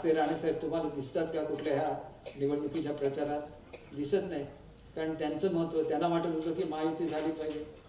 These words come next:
त्यांना विश्वासात नाही घेतलं. एवढ्या मोठ्या माणसाचा, एवढ्या मोठ्या आमच्या खासदारांचा अपमान करताना काय वाटला नाही.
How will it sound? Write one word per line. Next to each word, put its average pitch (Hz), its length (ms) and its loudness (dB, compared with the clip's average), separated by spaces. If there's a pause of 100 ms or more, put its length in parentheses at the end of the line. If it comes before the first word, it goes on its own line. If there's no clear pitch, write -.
(640)
त्यांना 156 180 0
विश्वासात 165 500 -2
नाही 175 140 -4
घेतलं. 156 320 -2 (720)
एवढ्या 160 240 4
मोठ्या 170 320 0
माणसाचा, 160 480 0
एवढ्या 156 240 2
मोठ्या 156 240 -2
आमच्या 151 240 -2
खासदारांचा 143 920 2 (200)
अपमान 165 360 4
करताना 165 340 4
काय 160 140 2
वाटला 151 320 2
नाही. 147 200 -2